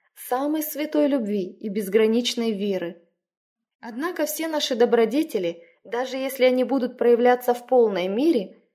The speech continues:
никогда не смогут даже близко сравниться с великой жертвой, принесённой за нас. Бог требует от нас незамедлительного и безоговорочного послушания Его закону.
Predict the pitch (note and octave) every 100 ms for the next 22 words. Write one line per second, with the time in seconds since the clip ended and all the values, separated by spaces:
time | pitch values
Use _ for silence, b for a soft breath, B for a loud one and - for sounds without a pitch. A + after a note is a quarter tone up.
0 | _ B3+ E4 - F4+ C4+ A#3 G#3+ G3+ G3+
1 | A3 F#3+ F#3 G3+ G3 F#3 G3+ C4+ - D4
2 | - C4 A#3+ A#3 G#3+ - E3+ b b b
3 | - - A#3 A#3+ A#3 G3+ G3 F#3 B3+ D4+
4 | G3 F#3 F3+ B B - A3+ A3 G#3+ B3
5 | C4 B3+ B3 G3+ A#3+ G#3+ F3 - - _
6 | _ _ _ _ _ _ G3 C#4 - D#4+
7 | E4+ D#4 D#4 C#4+ C#4+ D4 D4 C4+ C#4+ C4
8 | C4+ G#3 B3 E4 B3+ G3+ F#3 F#3 - A#3
9 | B3 A3+ A3 G#3+ G#3 D4+ D4+ - B3+ C4
10 | B3+ B3 G#3+ A3 A3 A3 A#3 A#3 G3 G#3+
11 | G3 G#3 G3+ G3+ F3+ E3+ F3+